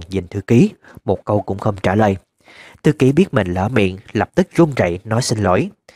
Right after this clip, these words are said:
"Diệp chủ tịch, tôi sẽ lập tức đi đổi nước cam."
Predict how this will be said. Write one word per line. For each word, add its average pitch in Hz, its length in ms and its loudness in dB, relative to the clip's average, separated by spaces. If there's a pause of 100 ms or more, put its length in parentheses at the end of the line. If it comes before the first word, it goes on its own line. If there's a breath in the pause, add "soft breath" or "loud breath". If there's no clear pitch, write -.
(540 soft breath)
"Diệp 131 240 2
chủ 131 120 4
tịch, - 220 0 (420 soft breath)
tôi 147 120 4
sẽ 117 140 2
lập 120 160 0
tức - 160 -2
đi 135 120 2
đổi 101 160 2
nước 160 180 -2
cam." 151 160 2